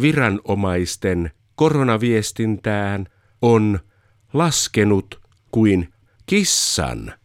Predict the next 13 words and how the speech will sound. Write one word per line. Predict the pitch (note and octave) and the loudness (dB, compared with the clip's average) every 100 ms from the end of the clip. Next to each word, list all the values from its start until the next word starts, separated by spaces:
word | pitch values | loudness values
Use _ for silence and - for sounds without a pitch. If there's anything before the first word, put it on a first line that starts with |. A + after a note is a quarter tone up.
| _ | _
häntä. | - G#2 G2+ G2+ E2+ E2 D2 - _ _ _ _ _ _ _ _ _ _ _ D3 | -4 0 2 2 0 -2 -6 -8 _ _ _ _ _ _ _ _ _ _ _ 0
Nimimerkki | E3 D3+ D3+ C#3 C#3 | 2 4 4 2 0
Kirjosieppo | G3+ F3+ G#2 - E2+ - F2 | 0 2 2 2 -2 0 0
miettii, | F2+ E2+ G2 F#2 | 0 0 0 0
mitä | G2 F2+ | 2 0
on | G2 | 0
tapahtunut. | C#3+ C3+ D2 - - - - - - _ _ _ _ - _ _ | 0 -2 -4 -6 -12 -12 -16 -20 -20 _ _ _ _ -20 _ _
Onko | E3+ F#3+ F2+ - | 2 2 0 -2
tässä | F2+ - - | -2 -2 -4
tavoiteltu | F2+ E2+ F2 D#2+ D#2 D#2 | -2 -2 -2 -4 -4 -4
sanontaa | F2+ E2 E2 F2+ F2 - - | -2 -2 -4 -2 -2 -4 -2
lehmän | F#3 C3 D2+ D#2 | -2 0 -4 -4
hännästä? | F2+ F#2 D2+ C2 - - | -2 -2 -2 -6 -10 -12